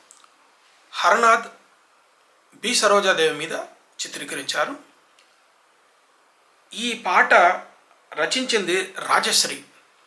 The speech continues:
రాజశ్రీ అంటే ఎప్పుడు కూడా అనువాద చిత్రాలకే పాటలు రాస్తాడు అనుకుంటారు, కానీ డైరెక్ట్గా తెలుగులో వచ్చిన సినిమాలకు కూడా, చాలా సినిమాలకి రాజశ్రీ గారు చాలా గొప్ప గొప్ప పాటలు రచించారు.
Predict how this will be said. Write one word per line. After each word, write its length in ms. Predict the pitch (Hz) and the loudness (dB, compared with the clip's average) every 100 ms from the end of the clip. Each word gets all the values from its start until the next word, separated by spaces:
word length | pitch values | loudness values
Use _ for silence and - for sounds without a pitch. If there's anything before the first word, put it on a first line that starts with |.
| _ _ _ _ _ _ - - - | _ _ _ _ _ _ -20 -14 0
రాజశ్రీ 480 | 151 220 254 - | 2 4 2 4
అంటే 280 | 240 202 233 | 4 4 2
ఎప్పుడు 220 | 170 214 | 2 -2
కూడా 420 | 214 190 160 180 - - - - | 0 4 4 2 -4 -20 -8 -2
అనువాద 380 | 175 220 240 233 | 2 6 6 4
చిత్రాలకే 600 | 233 196 208 196 202 214 | -2 0 4 4 4 2
పాటలు 360 | 180 175 180 | 4 2 2
రాస్తాడు 380 | 170 160 - 165 | 0 2 2 0
అనుకుంటారు, 520 | 151 147 - 139 - - _ _ _ _ - | -2 -8 -8 -6 -6 -12 _ _ _ _ -12
కానీ 400 | - 170 147 160 - - - - - | -6 -6 -6 -10 -16 -20 -20 -16 -2
డైరెక్ట్గా 460 | 147 214 220 226 | 2 2 2 0
తెలుగులో 380 | 214 180 196 208 | 0 -2 -2 -2
వచ్చిన 240 | 180 180 | -2 -4
సినిమాలకు 440 | 170 175 165 160 156 | -4 -4 -2 -2 -2
కూడా, 180 | 156 196 | -4 -2
చాలా 320 | 185 160 190 | 2 4 2
సినిమాలకి 640 | - 165 156 151 - - - | -2 -6 -6 -6 -10 -8 -4
రాజశ్రీ 420 | 165 196 - 180 | -2 -4 -8 -6
గారు 240 | 165 208 196 - - - | -8 -8 -16 -18 -16 -12
చాలా 120 | 170 | -8
గొప్ప 220 | 175 - 202 | -8 -8 -6
గొప్ప 280 | 202 202 196 180 160 151 | -4 0 2 2 0 -2
పాటలు 240 | 156 147 156 | -4 -4 -8
రచించారు. 520 | 143 - 143 151 | -8 -8 -6 -8